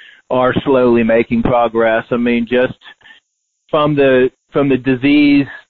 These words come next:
toxin standpoint with genetically modified foods, we've made a lot of progress, even with organic. Now you can find organic stuff in airports. And, you know, with all the organic and with all this other stuff that's happening, you know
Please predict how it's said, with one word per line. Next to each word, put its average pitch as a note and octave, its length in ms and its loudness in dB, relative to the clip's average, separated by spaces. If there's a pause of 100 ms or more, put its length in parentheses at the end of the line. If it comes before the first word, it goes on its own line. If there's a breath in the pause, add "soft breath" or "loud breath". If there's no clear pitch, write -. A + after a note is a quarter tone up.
(300)
toxin C#3+ 600 -2
standpoint C3 720 -2
with B2 200 0
genetically B2 440 -2
modified B2 560 -2
foods, C3 300 0
we've B2 120 -2
made B2 200 -2
a B2 40 -2
lot A#2+ 200 -2
of A#2+ 80 -6
progress, A#2+ 640 -2 (100)
even B2+ 300 -4
with A#2+ 160 2
organic. A2+ 640 -2
Now A2+ 140 -6
you A#2 120 -2
can G2+ 140 -14
find A2+ 260 -6
organic A2 420 -2 (280)
stuff A2+ 300 -2
in G2+ 340 -2
airports. A#2 680 0 (580 loud breath)
And, A#2 500 -2 (240)
you A#2+ 100 -2
know, A#2 120 2
with D#3 300 2
all F#3+ 260 2
the D3+ 180 2
organic B2+ 640 -2
and A#2 120 -6
with A#2 140 -2
all A#2 160 0
this A2 180 -6
other B2+ 240 -2
stuff G#2 240 -4
that's G#2+ 140 -4
happening, G#2+ 760 -4
you A2 120 -8
know G#2+ 380 -4